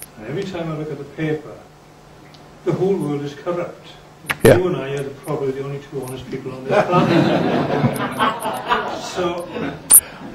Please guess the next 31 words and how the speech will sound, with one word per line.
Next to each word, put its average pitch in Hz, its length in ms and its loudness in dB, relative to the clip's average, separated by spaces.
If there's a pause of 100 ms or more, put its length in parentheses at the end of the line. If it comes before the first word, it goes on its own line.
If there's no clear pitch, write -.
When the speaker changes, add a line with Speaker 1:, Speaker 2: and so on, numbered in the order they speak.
(180)
Speaker 1:
how 196 260 2
am 196 120 0
I, 180 240 0 (920)
I'm 190 100 2
gonna 208 160 0
deposit 175 400 0
a 151 60 -4
hundred 156 380 -6
pound 160 260 -4
in 139 60 -8
your 139 160 -8
bank. - 300 -6 (280)
Speaker 2:
Yeah. 107 220 8 (920)
Speaker 1:
How 175 120 -6
can 208 200 -12
I 208 100 -6
trust - 420 -14
you 240 120 -6
with 123 200 -14 (200)
that? 135 100 8
Speaker 2:
Okay. 107 320 6
Okay. - 960 4 (1200)
The, 151 460 10 (1040)
the, 139 180 6
the 139 240 2
money 175 400 4
itself 123 640 0
is 104 200 -2
retired. 107 600 0 (520)
It's - 260 -4
not 120 300 -2